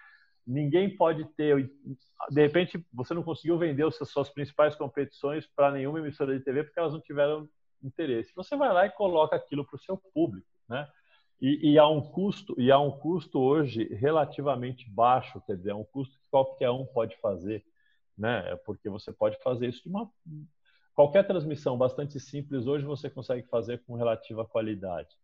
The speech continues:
Então, eu diria que, eu diria que pensar a comunicação digital é fundamental pra qualquer gestor esportivo,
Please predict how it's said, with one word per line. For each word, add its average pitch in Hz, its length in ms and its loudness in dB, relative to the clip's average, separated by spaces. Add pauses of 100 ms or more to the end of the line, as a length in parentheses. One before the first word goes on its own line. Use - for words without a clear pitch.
(480)
Então, 143 300 -2
eu 165 100 0
diria 139 400 0
que, 143 420 -4
eu 113 140 2
diria 120 340 -4
que 143 140 -8
pensar 143 720 -2
a 151 80 -2
comunicação 117 1080 -4
digital 113 840 -2
é - 80 -2
fundamental 131 800 -4
pra 123 160 -8
qualquer 143 420 -4
gestor 131 460 -8
esportivo, 113 640 -12